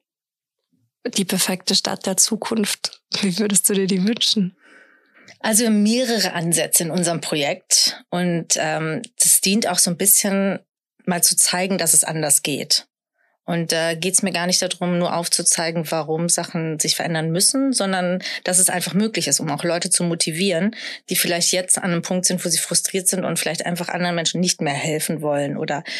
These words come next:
Speaker 2: nicht mehr teilen wollen oder aus einem, äh, aus einer vielleicht nicht gesunden Intention nur helfen,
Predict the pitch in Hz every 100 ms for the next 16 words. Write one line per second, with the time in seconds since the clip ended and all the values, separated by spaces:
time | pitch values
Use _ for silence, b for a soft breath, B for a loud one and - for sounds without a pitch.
0 | B - 185 - 170 147 - 151 151 156
1 | 143 135 139 147 143 113 135 131 - -
2 | 175 156 - 160 156 151 151 B B B
3 | B B B _ _ _ _ _ _ _
4 | - 180 - 180 165 170 - - - 165
5 | 170 185 - 196 175 180 180 175 180 175
6 | 160 - 175 196 220 214 208 208 202 196
7 | 208 254 311